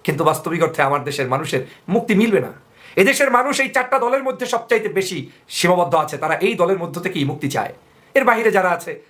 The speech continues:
তারা থাকলে আলহামদুলিল্লাহ, না থাকলে কোনো কিচ্ছু আসে যায় না। শুধু এই চারটা দলকে আপনারা যে কোনো মূল্যে এক জায়গায় বসার ব্যবস্থা করে দেন,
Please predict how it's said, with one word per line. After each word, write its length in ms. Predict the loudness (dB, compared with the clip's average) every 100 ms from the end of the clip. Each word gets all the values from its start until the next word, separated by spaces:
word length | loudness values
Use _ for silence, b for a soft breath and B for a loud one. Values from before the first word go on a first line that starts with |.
| b
তারা 140 | 0
থাকলে 300 | 2 -2 0
আলহামদুলিল্লাহ, 520 | 0 0 -4 -6 -8 -10 b b
না 140 | -2
থাকলে 280 | 0 0 -2
কোনো 240 | -4 -4 -4
কিচ্ছু 280 | -4 0
আসে 180 | 0 0
যায় 160 | -4 -6
না। 100 | -6 B B
শুধু 240 | 0 4
এই 160 | 4 2
চারটা 260 | -2 -2
দলকে 260 | -2 0 0
আপনারা 400 | -2 -2 -6 -4
যে 120 | -4 0
কোনো 260 | 0 0
মূল্যে 440 | 0 -2 -2 -4 -6 B
এক 300 | -2 0 -2
জায়গায় 340 | 2 2 2 0
বসার 260 | -2 -4
ব্যবস্থা 320 | -4 -6 -6 -4
করে 140 | -2
দেন, 180 | -2